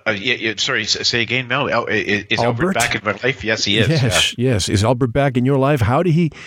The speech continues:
Speaker 2: get into your life again? And let's talk about some of the lessons imparted upon you.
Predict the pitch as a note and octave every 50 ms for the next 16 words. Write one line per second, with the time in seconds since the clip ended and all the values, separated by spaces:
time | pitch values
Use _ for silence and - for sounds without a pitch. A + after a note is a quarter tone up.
0 | - - _ - B2 A2 A#2 C#3 D#3+ F3+ E3+ D#3 - C#3 C3 C3 B2 B2 B2 A#2+
1 | A2 - G#2+ G2+ B2+ A#2 C#3 D#3+ D#3 D3+ C#3+ C#3+ C#3+ D3 - _ - - G2+ G#2+
2 | - - - C#3 B2+ C3 C3 C3+ B2+ - C#3+ B2+ C3 A#2+ B2 B2 B2 C3 C#3 -
3 | - - A#2 G#2+ - - - - - - - - - _ - - A2 G#2 - -
4 | A2 A2 G#2+ A2+ A2+ G2 - A#2+ A#2 A#2+ A2+ C3 F3 D3 A#2 -